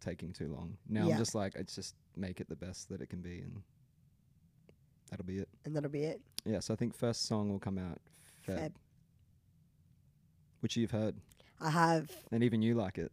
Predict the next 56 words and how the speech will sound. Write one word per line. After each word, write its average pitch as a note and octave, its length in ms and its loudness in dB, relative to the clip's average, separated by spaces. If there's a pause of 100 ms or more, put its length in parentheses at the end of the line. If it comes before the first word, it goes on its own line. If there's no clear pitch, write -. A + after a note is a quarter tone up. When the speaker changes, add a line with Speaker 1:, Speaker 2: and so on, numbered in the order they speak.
Speaker 2:
I E3 120 4
do. E3 400 4
Speaker 1:
The A#2+ 80 0
dance A#2 260 2
music G#2+ 240 0
queen G#2+ 260 0
likes G#2+ 240 0
Speaker 2:
Yeah. F#3 180 10
Speaker 1:
it. - 100 6
Speaker 2:
<laughs> - 40 -6 (1900)
I G3+ 100 12
do G3+ 360 12
like G3 260 12
Speaker 1:
Okay, C3+ 140 12 (100)
Speaker 2:
it. D3+ 180 2
Speaker 1:
we'll B2+ 100 8
have B2+ 80 6
to - 60 4
Speaker 2:
I - 40 12
Speaker 1:
get A#3+ 100 12
Speaker 2:
know, B3+ 80 12
Speaker 1:
it. A3 60 12
Speaker 2:
when A3+ 140 12
I B3+ 100 12
sent B3 240 12
you A3 120 6
that G3 240 12
back, F#3+ 240 12
I G3 60 10
was F3+ 100 8
like, F#3+ 160 10
"I F#3 60 12
like F3+ 340 10
it." F3 140 6
You F3 120 12
were F3 60 12
like, E3+ 220 8
"Wow, E3 200 10
I'm D#3+ 120 4
gonna E3 140 4
ro-, D3+ 260 2
I'm E3+ 100 6
gonna E3+ 120 10
roll D#3 240 8
with D#3+ 100 8
Speaker 1:
I - 20 6
was B2+ 60 10
like, B2+ 100 8
"That's C#3+ 140 6
a C#3 40 10
Speaker 2:
this." A2 80 2
Speaker 1:
big A2+ 180 4
compliment G2+ 480 0
from D#2 120 -4
you." G2 220 -4
Speaker 2:
<laughs> - 40 8